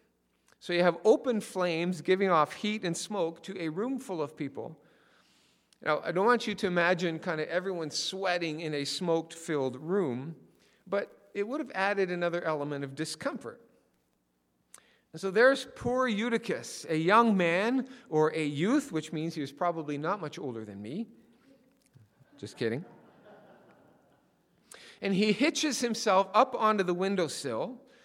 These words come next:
Um, the window, of course, being just a hole in the wall, probably with shutters that were open for air. And Eutychus is beginning to fall asleep,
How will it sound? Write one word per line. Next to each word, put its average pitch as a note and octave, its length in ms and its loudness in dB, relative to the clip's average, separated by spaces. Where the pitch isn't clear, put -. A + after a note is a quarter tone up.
Um, C3+ 240 -6
the D3 80 -2
window, G3 260 2
of F3+ 140 -2
course, E3 580 -4
being D#3+ 320 -2
just D3+ 240 -4
a D3 60 2
hole D3+ 360 4
in D#3 160 -4
the C#3 80 0
wall, C#3 320 2
probably D#3+ 480 -4
with B2+ 160 -6
shutters D3+ 460 -6
that C3 140 -4
were B2 180 -10
open D3+ 400 -8
for A#2 300 -10
air. A#2+ 420 -10
And E3+ 180 0
Eutychus B3+ 580 0
is F3 300 -2
beginning F3+ 540 -2
to E3 120 -6
fall D3+ 380 0
asleep, C#3 640 -8